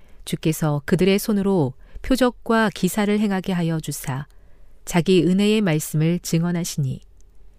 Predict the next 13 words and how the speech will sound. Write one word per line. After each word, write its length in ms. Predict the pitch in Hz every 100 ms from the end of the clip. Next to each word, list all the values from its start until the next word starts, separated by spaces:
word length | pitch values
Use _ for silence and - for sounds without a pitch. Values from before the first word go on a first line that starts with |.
| - - - - - - -
그 220 | - 214
시내의 400 | 220 262 240 233
무리가 440 | 233 190 202 196 190
나뉘어 720 | 151 151 170 165 156 131 - -
유대인을 460 | 165 208 208 214
따르는 400 | 220 220 226 226
자도 220 | 233 208 196
있고 480 | 151 - 143 131 - - -
두 220 | - 190 208
사도를 480 | - 247 247 247
따르는 400 | 233 226 240 247
자도 340 | 240 160 147 135
있는지라. 600 | 151 175 175 - - -